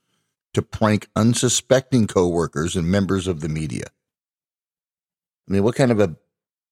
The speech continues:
business are you running where you allow your employees to spray graffiti on the walls and run around with fucking lizard masks on?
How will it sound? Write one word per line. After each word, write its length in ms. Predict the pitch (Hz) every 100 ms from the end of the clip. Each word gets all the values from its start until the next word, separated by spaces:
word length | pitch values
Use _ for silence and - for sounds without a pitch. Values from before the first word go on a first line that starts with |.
| -
business 440 | 110 107 113 -
are 120 | 92
you 240 | 95 95 85
running 540 | 90 98 82 73 71 - _ _ _ _ _ _ _ _
where 160 | - 95
you 160 | 98 95
allow 280 | 104 113
your 480 | 117 104 98 90 90 -
employees 760 | 90 90 117 113 104 95 85 -
to 300 | 101 71 82 _ -
spray 320 | - - 110
graffiti 580 | 85 90 - 123 117 107
on 140 | 95
the 80 | 90
walls 580 | 80 98 95 78 78 -
and 160 | 76 92
run 140 | 104
around 280 | 98 95 90
with 140 | 78
fucking 460 | - - 104 - 87
lizard 440 | 104 117 98 95
masks 540 | 87 87 87 - - 92
on? 280 | 69 -